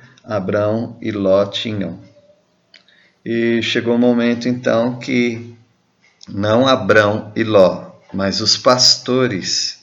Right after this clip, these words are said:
de Abrão e os pastores de Ló, eles entraram num desentendimento. Eu não sei como que foi esse desentendimento.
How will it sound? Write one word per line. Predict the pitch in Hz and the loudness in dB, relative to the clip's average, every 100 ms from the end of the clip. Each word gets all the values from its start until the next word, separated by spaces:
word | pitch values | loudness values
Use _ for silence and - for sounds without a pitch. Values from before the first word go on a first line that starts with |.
| _ | _
de | - 104 | -6 -2
Abrão | 92 90 95 98 117 - - | 0 0 0 0 -2 -8 -8
e | 120 | -4
os | 127 | -4
pastores | - 120 110 - 107 101 101 | -4 -4 -4 -4 -6 -6 -6
de | 123 | -4
Ló, | 131 110 113 123 - - _ _ - | 0 2 2 -2 -12 -20 _ _ -10
eles | 104 104 - | -8 -6 -6
entraram | 110 107 98 101 101 104 | -6 -4 -2 0 0 -4
num | 104 104 101 98 92 | -6 -6 -6 -8 -8
desentendimento. | 98 104 104 98 101 101 107 95 85 - - _ _ _ _ _ _ _ _ _ | -6 -6 -6 -6 -6 -6 -6 -6 -8 -14 -20 _ _ _ _ _ _ _ _ _
Eu | 104 | -10
não | 117 | -8
sei | 139 139 107 | -6 -2 -4
como | - 98 98 | -2 -4 -6
que | - | -8
foi | 101 101 | -8 -6
esse | 98 - | -4 -6
desentendimento. | - 107 101 101 101 104 101 85 - - | -10 -10 -8 -6 -6 -6 -6 -8 -12 -20